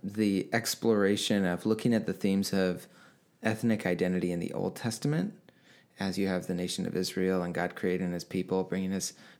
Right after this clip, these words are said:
making and choosing his people, uh, bringing them through this redemption story to the New Testament. Ethnic identity has a completely new meaning to the church. Um,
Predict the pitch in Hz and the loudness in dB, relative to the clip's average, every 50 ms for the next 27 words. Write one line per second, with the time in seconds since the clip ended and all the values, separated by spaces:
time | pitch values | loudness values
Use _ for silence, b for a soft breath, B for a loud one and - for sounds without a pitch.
0 | B - 104 101 101 - - 101 95 90 90 - - 104 98 90 95 92 90 87 | B -2 0 0 0 0 -2 -2 0 0 -2 0 0 0 0 0 0 -2 -2 -4
1 | - - 98 95 - 101 95 95 92 - - - 90 87 82 - - - 101 95 | -4 -4 -6 -2 0 0 2 2 2 0 -2 -4 -6 -6 -6 -6 -2 0 0 2
2 | 104 104 98 95 92 92 92 92 - - 92 87 85 - - - - 101 - - | 2 2 2 2 2 2 0 -2 0 0 0 0 0 -2 -4 -4 -4 -4 -2 -2
3 | - 92 87 95 98 101 - - 95 92 - - - 107 101 101 101 101 104 101 | -2 0 0 0 0 0 0 -2 -2 -2 -2 -2 -2 0 0 2 2 0 0 -4
4 | B B B B B _ - - - 156 147 127 110 104 104 104 B B B B | B B B B B _ -2 2 4 4 6 6 6 4 2 0 B B B B
5 | B B - 90 85 90 90 92 92 - 98 82 - - - 80 65 57 - - | B B -4 -2 0 2 0 0 0 -2 -4 -4 -4 -4 -4 -4 -6 -6 -8 -14
6 | - B B B B B B B B - 117 113 - - 123 113 110 - 95 95 | -20 B B B B B B B B -2 -2 -2 0 0 0 0 2 2 2 2
7 | 98 - 110 107 110 101 - 90 90 - - 104 98 - - 92 90 - - 104 | 4 4 4 4 4 2 2 0 0 2 0 0 0 2 0 -2 -2 -2 -4 -4
8 | 98 - - 107 104 - - 92 104 98 95 92 87 - - - _ - 113 113 | -4 -2 -2 -2 -2 0 -2 -2 -2 -2 -2 -2 -4 -8 -14 -20 _ -2 0 2
9 | 110 113 107 104 101 95 92 92 95 92 85 87 87 - - - - _ _ - | 4 4 4 4 4 2 2 2 2 0 0 -2 -4 -6 -8 -14 -20 _ _ -2
10 | - 107 95 92 87 85 82 - - - 101 - 85 - - - 113 98 73 - | 0 2 4 4 4 2 0 -2 -4 -6 -4 -6 -4 -4 -2 0 0 0 0 -2
11 | - - - - - b b b b b b b b b b - - 107 104 98 | -4 -8 -10 -10 -14 b b b b b b b b b b -6 -2 0 0 2
12 | 90 85 80 | 0 0 -2